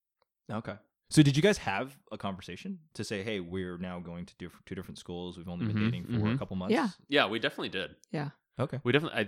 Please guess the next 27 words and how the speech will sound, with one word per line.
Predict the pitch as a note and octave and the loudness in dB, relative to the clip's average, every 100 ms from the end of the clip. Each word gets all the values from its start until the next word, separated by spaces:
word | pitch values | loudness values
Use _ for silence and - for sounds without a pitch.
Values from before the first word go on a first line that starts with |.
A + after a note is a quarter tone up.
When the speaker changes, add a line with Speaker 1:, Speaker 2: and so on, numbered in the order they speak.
| - - | -4 -16
Speaker 2:
I, | - | -16
probably | - A2 A#2 | -2 2 2
multiple | F2+ F#2+ - E2+ | 2 -2 -4 -6
conversations | D#2 D#2 E2 - | -6 -8 -8 -4
Speaker 3:
Yeah. | D3+ C#3+ | -2 -2
Speaker 2:
about | - - | -6 -6
it. | |
Um, | F2+ E2+ E2 D#2 D#2 _ _ _ - | -4 -2 -2 -6 -12 _ _ _ -4
just | A#2 | 0
because | - C3 B2 A2 G#2 F#2 - - | 2 6 8 10 8 2 -4 -10
there | - G2 G#2 G2+ | -8 4 6 6
were | G2 G2 F#2+ F#2+ F#2 F#2 F2+ F2 F2 - _ _ _ _ _ _ _ | 6 6 6 6 6 4 4 2 -2 -8 _ _ _ _ _ _ _
people | B2+ B2 | 0 4
that | A2 A2 | 6 6
we | G#2+ | 4
knew, | F2+ F2 F2+ F2+ F2+ - | 2 2 2 0 -4 -6
like, | F2 | -4
other | - F2 E2 E2+ | -2 -2 -2 -4
couples, | E2 E2 E2 E2 | -6 -6 -6 -4
I | E2+ | -2
guess, | E2+ - | -2 -2
who | F2 | -2
had | E2+ D#2+ | -4 -4
decided | E2 D#2 D2 D2+ | -6 -4 -6 -8
to | D2 | -12
break | - C2+ C2 | -10 -10 -10
up | B1 - - | -10 -10 -10